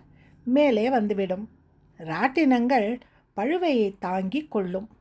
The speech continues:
அந்தணர்களாகிய நீங்கள் வேதம் படித்தலை விட்டுவிட்டு வேறு என்ன தொழில் செய்துவிட முடியும்? என்ன தொழில் செய்ய முடியாது?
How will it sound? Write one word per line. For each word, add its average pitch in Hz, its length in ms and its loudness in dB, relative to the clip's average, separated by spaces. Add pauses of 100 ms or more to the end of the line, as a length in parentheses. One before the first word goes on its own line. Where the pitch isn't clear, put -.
(440)
அந்தணர்களாகிய 233 1400 0
நீங்கள் 220 540 2 (580)
வேதம் 294 580 2
படித்தலை 247 560 -2
விட்டுவிட்டு 226 600 -2 (400)
வேறு 240 320 0
என்ன 262 340 2
தொழில் 262 400 0
செய்துவிட 240 500 0
முடியும்? 220 420 2 (880)
என்ன 202 400 0
தொழில் 254 380 0
செய்ய 214 400 -4
முடியாது? 214 580 0